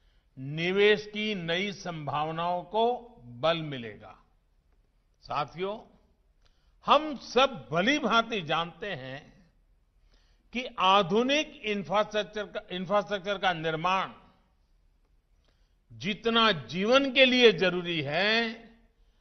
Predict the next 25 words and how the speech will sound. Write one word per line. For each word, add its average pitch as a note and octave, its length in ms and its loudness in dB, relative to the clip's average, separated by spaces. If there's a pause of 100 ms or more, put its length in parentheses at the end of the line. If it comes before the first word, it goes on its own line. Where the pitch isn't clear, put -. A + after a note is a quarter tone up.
(300)
उतना F3 420 -6
ही E3+ 260 -4
कारोबार D#3 720 0
के F3+ 160 -8
लिए F#3 180 0
भी F#3 140 -4
आवश्यक F#3 520 0
है A#3+ 600 0 (440)
और F#3+ 180 2
हर C#4+ 440 8
नई C#4 360 6
व्यवस्था C4 560 6
को A3 120 -2
आगे F#3 320 0
बढ़ाने E3 460 -2
के D3 140 -12
लिए D#3 220 -8
भी B3 360 -4 (960)
इसी F3+ 440 -6
से C4 480 6 (600)
जन्म A#3 560 0
मिलता F#3+ 500 0
है, F3+ 480 0 (320)
इसी E3+ 420 -6
से C4+ 440 8